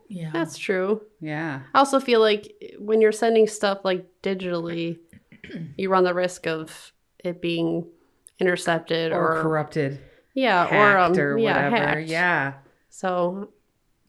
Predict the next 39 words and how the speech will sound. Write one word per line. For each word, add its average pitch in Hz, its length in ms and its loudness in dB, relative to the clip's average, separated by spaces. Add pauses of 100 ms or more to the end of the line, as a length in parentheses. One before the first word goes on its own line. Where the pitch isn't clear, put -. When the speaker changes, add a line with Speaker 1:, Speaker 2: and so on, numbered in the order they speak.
Speaker 3:
I 147 60 -10
kinda 214 240 -4
like 180 160 -4
Speaker 2:
I 208 40 -4
Speaker 3:
the 208 80 0
Speaker 2:
don't 233 100 0
know. 175 80 0
Speaker 3:
old 151 200 -2
school 127 540 -6
Speaker 2:
Yeah. 190 380 2
Speaker 3:
espionage 131 680 -4
of 254 100 6
it. - 140 2
Speaker 2:
<laughs> 107 140 0
Speaker 1:
And, 185 160 -4
and 190 160 -4
this 226 180 -4
is 208 200 -6
through 160 340 -4
shortwave 135 680 -8
radio, 120 440 -10
right? 117 120 -12
Speaker 2:
Yeah, 175 260 -2
and 196 100 0
when 208 120 4
I 233 100 6
say 254 220 0
shortwave, 190 640 0 (180)
I 185 120 -4
mean 180 480 -2 (420)
anything 196 480 0
that 180 80 0
is 175 120 -2
broadcasted 175 800 -2
between 170 560 -2
three 180 300 -4
and 170 140 -4
thirty 165 260 -4
kilohertz. - 720 -12